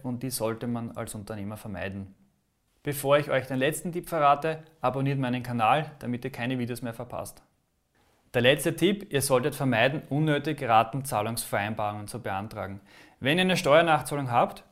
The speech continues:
und ihr könnt die aus eigenen Mitteln sofort bezahlen, dann macht das bitte auch gleich, denn eine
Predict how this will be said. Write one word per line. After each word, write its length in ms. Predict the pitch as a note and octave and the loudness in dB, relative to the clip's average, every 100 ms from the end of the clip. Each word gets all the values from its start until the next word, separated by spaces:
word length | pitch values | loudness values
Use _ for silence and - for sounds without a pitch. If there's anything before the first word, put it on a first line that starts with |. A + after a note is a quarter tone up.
| _ | _
und 160 | C#3+ C#3 | -6 -4
ihr 180 | C#3 C#3 | -6 -4
könnt 480 | C3+ C#3 C#3 - | -2 -2 -4 -6
die 240 | C3+ C3 C3 | -2 -2 -4
aus 180 | B2+ B2 | -10 -6
eigenen 400 | - A#2+ C#3+ C3+ | -2 0 0 0
Mitteln 340 | C3+ B2+ B2+ B2 | -2 -2 -4 -4
sofort 440 | B2+ A#2 A#2 - | -6 -4 -6 -6
bezahlen, 480 | B2+ - A2 B2 D3+ - - | -10 -2 2 2 0 -8 -14
dann 160 | - A#2+ | -4 0
macht 320 | G#2 D3 - | 2 2 -2
das 100 | D#3+ | -4
bitte 300 | E3+ D#3+ D#3+ | -2 0 -2
auch 80 | - | 0
gleich, 400 | C#3+ C#3+ D3+ - - - - _ - | 0 2 0 -6 -20 -20 -20 _ 0
denn 300 | C3 C3 C3 - _ _ | 0 0 -4 -14 _ _
eine 320 | A#2 B2 B2 | -2 0 -2